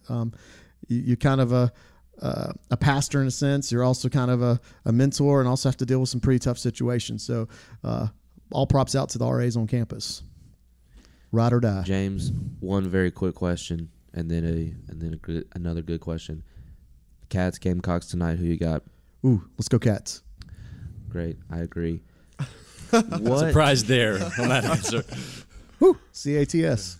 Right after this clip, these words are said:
Speaker 2: Cats by ninety. Um, James, give us a funny story from your time as W G M director.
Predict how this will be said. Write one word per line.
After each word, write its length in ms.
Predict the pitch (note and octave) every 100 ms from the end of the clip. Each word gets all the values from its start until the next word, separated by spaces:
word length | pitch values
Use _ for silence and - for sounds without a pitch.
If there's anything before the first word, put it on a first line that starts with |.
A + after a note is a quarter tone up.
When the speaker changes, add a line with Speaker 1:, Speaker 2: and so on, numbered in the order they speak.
| -
Speaker 2:
Cats 280 | F#2 G2 -
by 520 | E2+ E2+ E2+ E2+ E2+
ninety. 640 | F2 - - - - - -
Um, 480 | G#2 G#2+ G#2+ G2+ F#2+
James, 540 | A#2 A#2 A#2 A2+ G#2 - _ - - _
give 100 | C#3
us 100 | C3
a 60 | G#2
funny 240 | G2+ F#2+
story 300 | F2+ F#2+ F2+
from 180 | E2+ E2+
your 80 | E2+
time 320 | F2+ E2+ F2
as 160 | E2
W 240 | D#2+ E2 E2+
G 140 | E2+
M 80 | E2+
director. 600 | E2 E2 D#2+ - E2+ E2+